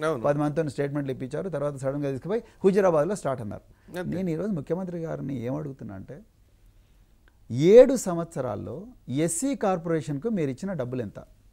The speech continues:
Speaker 2: దాంట్లో మీరు రిలీజ్ చేసిన డబ్బులు ఎంత?
Speaker 1: మెయిన్ అది ఎంత?
Speaker 2: ఎస్సీ కార్పొరేషన్ ఒకవేళ నిజంగా పనిచేసి ఉంటే ఈరోజు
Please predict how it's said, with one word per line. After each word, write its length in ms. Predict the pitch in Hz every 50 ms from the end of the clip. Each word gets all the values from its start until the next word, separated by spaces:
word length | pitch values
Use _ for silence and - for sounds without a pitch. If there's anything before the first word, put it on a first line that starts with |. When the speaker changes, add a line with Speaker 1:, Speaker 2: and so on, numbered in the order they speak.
| - - _ -
Speaker 2:
దాంట్లో 380 | 113 156 175 185 180 196 240 262
మీరు 300 | 226 196 196 208 208 220
రిలీజ్ 460 | 160 143 151 165 208 262 226 175 180
చేసిన 220 | 175 147 - 208
డబ్బులు 260 | 185 143 127 120 110
ఎంత? 200 | 101 101 - -
Speaker 1:
మెయిన్ 220 | 80 95 123 147 156
అది 240 | 143 131 135 135 - - - _ -
ఎంత? 120 | - - 135
Speaker 2:
ఎస్సీ 400 | 147 - - 196 277 294 285 247
కార్పొరేషన్ 800 | - 220 196 190 190 180 - 190 180 185 180 180 180 - 196
ఒకవేళ 420 | 170 156 143 147 143 151 165 190 196
నిజంగా 420 | 175 139 135 156 175 185 185 185
పనిచేసి 440 | 170 - 151 147 147 151 147 123 127
ఉంటే 280 | 120 117 - 165 190 196
ఈరోజు 580 | 180 175 175 190 208 202 180 175 208 254 269